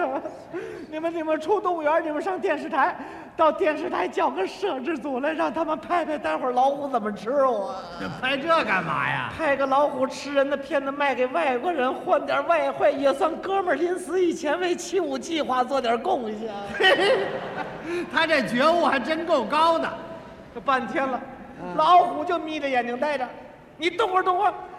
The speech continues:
Speaker 1: 你动会儿，动会儿，我跟你比划比划。
Speaker 2: 嗯。
Speaker 1: 他不动，<laughs> 他不动，我也不敢动。
Speaker 2: 你要还麻烦了。
Speaker 1: 你说这老虎是不是退化了？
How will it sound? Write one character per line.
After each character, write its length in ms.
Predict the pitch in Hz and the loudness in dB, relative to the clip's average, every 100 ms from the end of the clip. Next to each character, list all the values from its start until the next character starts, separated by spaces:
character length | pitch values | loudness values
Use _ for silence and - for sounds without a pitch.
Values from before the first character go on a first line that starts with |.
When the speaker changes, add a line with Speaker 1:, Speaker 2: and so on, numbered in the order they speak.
| - | -4
Speaker 1:
你 100 | 349 | 2
动 160 | 539 | 4
会 80 | 359 | 4
儿， 40 | |
动 100 | 370 | 2
会 60 | 370 | 2
儿， 40 | |
我 120 | 349 302 | 2 2
跟 120 | 440 | -2
你 80 | 453 | -2
比 220 | - 320 | -2 -2
划 200 | 233 392 | -2 -4
比 160 | 277 226 | -4 -4
划。 160 | 294 226 - | -4 -8 -12
Speaker 2:
嗯。 160 | 208 202 - | -10 -10 -10
Speaker 1:
他 220 | - 370 427 | -6 -2 0
不 160 | 403 | 0
动， 240 | 415 269 220 - 262 349 | -2 -2 -6 -12 -8 -6
<laughs> 260 | 285 285 - | -6 -8 -6
他 160 | 302 | -4
不 100 | 302 | -4
动， 220 | 311 285 262 | -4 -4 -2
我 120 | 285 | -2
也 140 | 320 | -2
不 140 | 247 277 | -4 -6
敢 140 | 277 196 | -6 -6
动。 300 | 240 359 262 226 220 | -4 -4 -4 -6 -6
Speaker 2:
你 40 | 226 | -6
要 80 | 190 | -4
还 240 | 196 208 | -4 -4
麻 320 | 202 185 247 | -2 2 2
烦 160 | 247 214 | 2 2
了。 240 | 196 190 - - | 2 0 -2 -10
Speaker 1:
你 120 | 226 254 | -4 -2
说 120 | 285 | 0
这 120 | 320 | 0
老 240 | 254 247 | 2 2
虎 200 | 285 240 | 0 0
是 180 | 240 269 | -2 -4
不 140 | 254 277 | -6 -6
是 100 | 277 | -6
退 300 | 240 302 269 | -6 -4 -4
化 400 | 285 302 247 208 | -2 0 0 -2
了？ 140 | 208 | -6